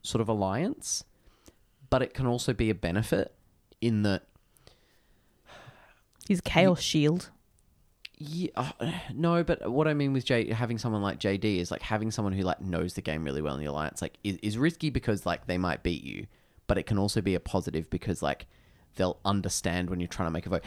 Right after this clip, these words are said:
Speaker 1: You're not gonna get as much of a situation with someone like J D like you did with Tiff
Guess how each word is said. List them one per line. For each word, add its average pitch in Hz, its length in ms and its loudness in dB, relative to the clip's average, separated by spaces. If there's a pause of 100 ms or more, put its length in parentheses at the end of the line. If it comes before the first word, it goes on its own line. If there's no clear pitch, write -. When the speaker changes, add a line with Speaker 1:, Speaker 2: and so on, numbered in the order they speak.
(200)
Speaker 1:
You're 135 120 4
not 139 300 2
gonna 165 140 0
get 147 140 0
as 120 120 -4
much 104 220 -2
of 98 60 -2
a 101 40 0
situation 95 600 -2
with 90 80 -2
someone 90 260 -2
like - 180 -2
J 87 180 0
D 87 160 -2
like 85 140 -2
you 92 120 -2
did 87 160 0
with - 180 -4
Tiff - 460 -6